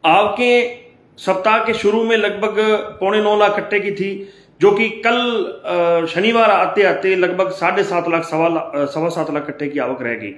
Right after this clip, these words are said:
जो कि एक अच्छा साइन है, जो कि एक अच्छी चीज है। अ, रहमत अली जी, शुक्रिया, आपने वीडियो को share किया।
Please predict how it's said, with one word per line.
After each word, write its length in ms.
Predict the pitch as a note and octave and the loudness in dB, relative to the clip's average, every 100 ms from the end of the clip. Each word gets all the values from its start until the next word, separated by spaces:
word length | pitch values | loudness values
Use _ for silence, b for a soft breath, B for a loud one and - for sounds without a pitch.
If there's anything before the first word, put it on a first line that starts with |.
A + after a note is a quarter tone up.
| b b b - | b b b 2
जो 140 | F#3 | 4
कि 160 | A3+ A3+ | 4 2
एक 100 | A3 | -2
अच्छा 220 | G3+ G#3 | -2 -2
साइन 240 | G#3+ F#3+ F#3+ | -2 -4 -2
है, 80 | |
जो 100 | G3 | -2
कि 100 | F#3 | -4
एक 180 | F#3 - | -8 -10
अच्छी 220 | - F#3+ | -8 -6
चीज 300 | E3 C#3+ C3 | -4 -2 -2
है। 120 | A#2 G#2+ | -4 -12
अ, 100 | b b b b b _ - | b b b b b _ -8
रहमत 680 | C#3+ C#3 C3+ C#3+ F3+ G3 - | -6 -2 -2 0 -2 -4 -2
अली 180 | F3 F#3 | 0 0
जी, 140 | F#3 G3+ | -2 -6
शुक्रिया, 340 | F3 E3+ F3+ | -4 0 0
आपने 180 | D#3+ E3+ | 0 2
वीडियो 240 | D#3 D#3 | 2 2
को 80 | D#3 | 0
share 240 | D3+ C#3+ | 0 -2
किया। 220 | A#2+ B2+ | -2 -6